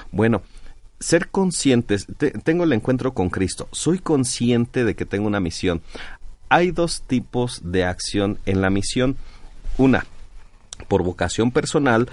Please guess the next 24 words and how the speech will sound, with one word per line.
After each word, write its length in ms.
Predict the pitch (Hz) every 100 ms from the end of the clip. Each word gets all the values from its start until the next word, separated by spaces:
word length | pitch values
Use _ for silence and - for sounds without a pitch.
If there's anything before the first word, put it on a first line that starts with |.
| -
Dos, 440 | - 90 101 - - - - -
por 220 | - 110 98
vocación 680 | 104 98 107 95 - 165
de 80 | 165
la 100 | 107
misma 380 | 92 113 117 107
iglesia, 480 | 80 104 147 - 87
que 160 | -
ya 120 | 90
dijimos, 540 | 101 104 - 98 92 87
vayan 360 | 104 113 104
y 20 | 85
anuncien 420 | 98 107 - 92
el 80 | 85
evangelio. 560 | 82 82 98 87 85 - - - - - -
Por 160 | - 120
vocación 520 | 127 131 139 - 202
personal, 640 | - 196 - 113 101 92 107 - - - -
eh, 580 | 104 104 98 98 98 -
lo 180 | - 110
que 120 | 104
tiene 240 | - 147 160
que 120 | -
hacer 280 | 95 110